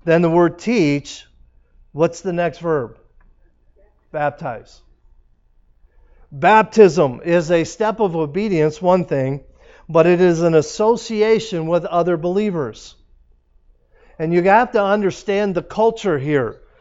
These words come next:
When a person was saved and baptized, they were telling everybody that they were Christians. Not only were they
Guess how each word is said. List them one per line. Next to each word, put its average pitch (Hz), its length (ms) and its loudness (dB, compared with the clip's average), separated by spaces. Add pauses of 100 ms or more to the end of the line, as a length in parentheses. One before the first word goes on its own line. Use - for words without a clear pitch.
(180)
When 175 200 2
a 170 80 6
person 226 600 0
was 160 260 4
saved 165 720 2
and 208 400 -2
baptized, 214 1000 -6 (1000)
they 160 260 2
were 220 200 4
telling 214 640 -2
everybody 147 1080 2 (1800)
that 139 180 -10
they 151 120 -2
were 139 160 -4
Christians. - 680 -12 (380)
Not 175 260 4
only 214 220 2
were 190 200 2
they 175 320 2